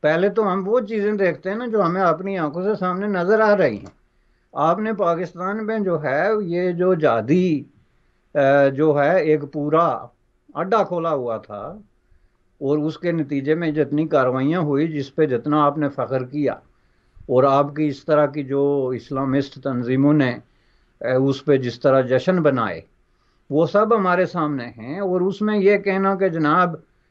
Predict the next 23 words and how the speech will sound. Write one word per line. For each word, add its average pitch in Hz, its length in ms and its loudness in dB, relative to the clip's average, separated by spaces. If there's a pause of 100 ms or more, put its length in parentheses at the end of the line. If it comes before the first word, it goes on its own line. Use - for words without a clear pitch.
(160)
एक 160 240 2
आदमी 170 280 2
ने 185 120 -2
पॉइंट 180 340 -4
आउट 185 180 2
कर 160 180 0
दिया 143 420 0
तो 147 180 -2
वो 156 240 0
जनाब 151 340 2
आपकी 147 280 2
बहुत 147 200 -2
बड़ी 143 220 -2
बेइज्जती 127 420 -2
हो 160 120 0
गई। 185 160 2
तो 214 140 2
ये 208 300 6
जो 226 160 4
प्रोसेस 175 520 0
है 147 140 0
सर, 202 300 -4
इसमें, 175 380 -4